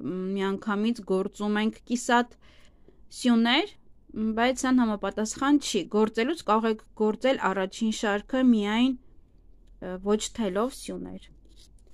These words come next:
Ն-, այստեղ ես գո-, հավաքել եմ արդեն երեսուն երկու օղակ, այս ստուգում ենք, որ ամեն ինչ նորմալ լինի և ամրացնում ենք իրար։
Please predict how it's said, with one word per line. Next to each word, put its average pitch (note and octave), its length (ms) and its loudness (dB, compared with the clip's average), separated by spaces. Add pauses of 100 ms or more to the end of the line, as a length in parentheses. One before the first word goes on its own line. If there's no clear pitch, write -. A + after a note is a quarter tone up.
(800)
Ն-, A#3+ 200 -2
այստեղ A#3+ 420 -2
ես G#3+ 260 0
գո-, G#3 300 0
հավաքել G#3+ 560 0
եմ G3+ 140 0
արդեն G3+ 460 -4
երեսուն G#3 580 0
երկու G#3 400 0 (1040)
օղակ, G#3+ 520 -2
այս G3 140 -6 (280)
ստուգում G3 540 -6
ենք, F#3 180 -6
որ F3 220 -6
ամեն F#3 320 -6
ինչ F#3+ 180 -10
նորմալ F3+ 460 -6
լինի F#3+ 300 0
և D#4 280 4 (1160)
ամրացնում G#3+ 680 2
ենք C#4 220 2
իրար։ F3 340 -8